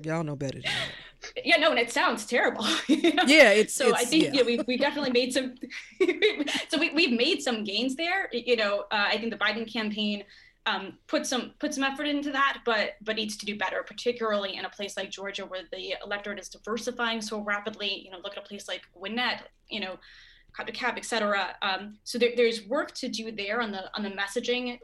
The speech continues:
Speaker 2: with the different communities, and
Speaker 1: Mm-hmm.
Speaker 2: same thing within the African American community too, right? Um, so I think that's important. I do wanna comment though, sort of on the,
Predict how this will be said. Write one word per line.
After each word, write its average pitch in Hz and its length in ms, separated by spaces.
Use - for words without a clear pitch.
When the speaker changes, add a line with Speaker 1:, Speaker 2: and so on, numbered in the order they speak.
Speaker 2:
with 226 220
the 240 60
different 208 480
communities, 269 720
and 220 140
Speaker 1:
Mm-hmm. 147 100
Speaker 2:
same 220 220
thing 214 100
within 214 260
the - 60
African 196 280
American 208 340
community 269 440
too, 233 260
right? 240 300
Um, 214 160
so 247 140
I 233 40
think 349 180
that's 403 180
important. 254 500
I - 40
do 277 180
wanna 494 180
comment 302 280
though, 226 160
sort 214 260
of 208 60
on 208 200
the, 202 240